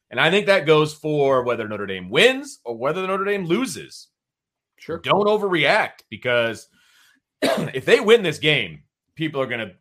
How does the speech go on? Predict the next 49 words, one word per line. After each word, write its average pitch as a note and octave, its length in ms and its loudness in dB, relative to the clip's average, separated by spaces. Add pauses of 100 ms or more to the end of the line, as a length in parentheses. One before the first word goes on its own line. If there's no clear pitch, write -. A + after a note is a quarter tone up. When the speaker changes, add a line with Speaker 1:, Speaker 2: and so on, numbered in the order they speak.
Speaker 1:
you A#2 120 -10
know, D#2+ 140 -10
be F#2+ 80 -14
celebrating C3+ 600 -6
in F#2+ 100 -12
the F2+ 40 -14
streets. A3+ 520 0
It's - 100 -20
gonna G2+ 180 -12
be D#2+ 120 -16
crazy. B3+ 520 0
It's C#3 120 -12
gonna G2 160 -16
be E2+ 140 -14
Speaker 2:
It's F2 100 -12
gonna - 180 0
be C3 60 0
Speaker 1:
electric. - 160 -2
Speaker 2:
Super C3 180 -2
Bowl. A#2 420 -6 (160)
Super D3+ 220 -6
Speaker 1:
And E3+ 100 4
if E3+ 100 0
Speaker 2:
Bowl. - 40 -4
Speaker 1:
they F3 120 0 (280)
Speaker 2:
Yep. G3+ 100 0
Speaker 1:
lose, E3+ 300 0
it's D3+ 140 -16
gonna D#3+ 180 -2
be D3+ 180 -6
Marcus C#3+ 380 -4
Freeman D#3 300 -4
needs A#2+ 180 -8
to G#2 60 -18
be A2 240 -14
fired. G#3+ 420 4
He's C3 140 -8
not A#2 200 -8
the B2 60 -18
guy. F#3 640 2
We B2+ 160 -10
told E3 260 -4
you C#3 60 -8
he C3+ 100 -8
couldn't B2 280 -18
win. C3 200 -8
You C3 140 -6
know, G#2 220 -8
say, - 220 -14